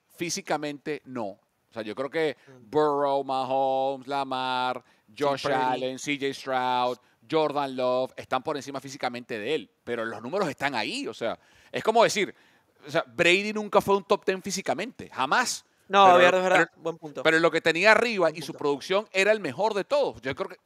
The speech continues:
Speaker 1: a ver, Goff no es Brady, pero tiene es-, e-, esas barandas de no es físicamente, y es una estatua. Cuando el año pasado San Francisco lo presionó,
Speaker 2: Sí.
Speaker 1: se cae el partido de Detroit. Pero
Speaker 2: Exacto.
Speaker 1: co-, pero lo que produce y lo que tiene en la cabeza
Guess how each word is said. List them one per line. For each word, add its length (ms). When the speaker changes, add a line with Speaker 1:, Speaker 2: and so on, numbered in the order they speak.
Speaker 1:
a 80
ver, 220
Goff 220
no 140
es 60
Brady, 360
pero 260
tiene 500
es-, 240
e-, 160
esas 320
barandas 440
de 140
no 260
es 80
físicamente, 580
y 80
es 240
una 160
estatua. 420
Cuando 220
el 80
año 160
pasado 260
San 160
Francisco 320
lo 100
presionó, 480
Speaker 2:
Sí. 80
Speaker 1:
se 120
cae 160
el 60
partido 460
de 80
Detroit. 380
Pero 60
Speaker 2:
Exacto. 40
Speaker 1:
co-, 240
pero 200
lo 120
que 140
produce 800
y 80
lo 100
que 120
tiene 160
en 80
la 100
cabeza 580